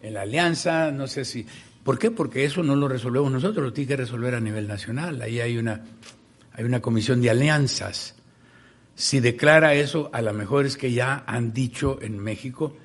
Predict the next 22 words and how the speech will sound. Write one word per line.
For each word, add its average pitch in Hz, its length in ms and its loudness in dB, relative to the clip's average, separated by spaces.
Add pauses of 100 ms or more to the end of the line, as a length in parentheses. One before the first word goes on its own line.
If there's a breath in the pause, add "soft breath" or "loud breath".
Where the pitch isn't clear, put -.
(360 loud breath)
que 113 320 -6 (160)
es 117 160 -4
probable 120 460 2
que 104 100 -12
no 101 160 -10
fueran, 110 460 -2 (340)
eh, 104 540 -14
con 120 100 -8
nosotros. 113 420 -4 (480 loud breath)
Pero 165 160 2
de 180 100 4
una 185 140 4
vez 170 160 4
les 156 220 -2
aclaro, 127 520 0 (200)
¿eh? - 560 -14
Son 180 160 -4
compañeros 160 480 2
de, 98 140 -4 (440 loud breath)
de, 104 160 -14
de 98 80 -14
alianza. 123 560 0